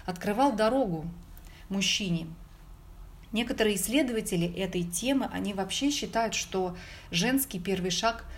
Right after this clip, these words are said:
в большинстве случаев даже обязателен. Вот такая существует точка зрения, э, не обывательская, но такая научная, что, э, так или иначе женщина делает всё-таки выбор, и она показывает мужчине свой выбор.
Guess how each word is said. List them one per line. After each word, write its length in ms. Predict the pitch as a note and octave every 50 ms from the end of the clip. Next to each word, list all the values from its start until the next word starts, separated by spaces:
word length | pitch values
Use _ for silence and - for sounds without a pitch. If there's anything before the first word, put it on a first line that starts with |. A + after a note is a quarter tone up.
| - - - - -
в 180 | - F3 E3+ E3
большинстве 560 | E3 F#3 F3 - G#3 F#3 F#3 - - A3 A3+
случаев 480 | A3+ - G#3 G#3+ A3 A3 - G3+ F3+ F3
даже 220 | F3+ F#3+ F#3+ G3
обязателен. 800 | G3 F#3 F3+ G3 F3+ - F#3 E3+ F3 - - E3+ F3 F3 - E3+ F3 F3 E3+ - - - - - - - - - - - - -
Вот 200 | G#3 F#3 G3 F#3+
такая 360 | - - - - B3+ B3 A#3
существует 560 | A3+ - F#3+ F3 - F3 - - G#3 G#3+ F3 -
точка 280 | F3+ F3 F3 - -
зрения, 540 | F3 F3+ G3+ B3 C#4 D4 D#4 D4+ D4+ C#4+ C#4 -
э, 280 | - G3 F3+ F3 F3 F3+ F#3 -
не 260 | - F#3 F#3 F#3 F#3
обывательская, 760 | F3+ E3+ F3 F3 G#3+ B3+ D4 D4 - - - - - G3 F3+
но 100 | F3 E3 E3+ E3+
такая 220 | - - - E3 E3+
научная, 640 | E3+ E3 E3 G#3 C4+ C4+ - - - C4+ C4+ C4+ - - - - - - - -
что, 560 | - - - G#3 G3+ G3 G3 G3 - - - -
э, 360 | - G3+ G3 F#3+ F#3 F3+ F3 F3 F3 F3 - - - - - - - - - -
так 200 | - C4+ C4+ C4+
или 160 | C4+ B3 B3 B3
иначе 400 | B3 C4+ D#4+ F4+ C4+ - A3+ G3
женщина 420 | F3+ A3 A3+ G3+ - A3 G#3 G3+
делает 400 | F#3+ F#3 A3+ A#3 G3+ F3+ E3+ F3
всё-таки 300 | - - F3 - - G3
выбор, 400 | F#3 A#3 D4 C4+ A3+ A3+ A3+ - -
и 40 | G3+
она 220 | F#3+ F#3+ G#3+ A#3
показывает 580 | A3+ A3 G3+ - A#3+ B3+ A#3+ G#3 F#3+ F#3 E3+ F3
мужчине 460 | F#3 F3+ F3+ - - C4 B3 A#3+ G#3+
свой 280 | - - - F3+ F#3+ F#3
выбор. 300 | F3 F3+ F3 E3+ E3+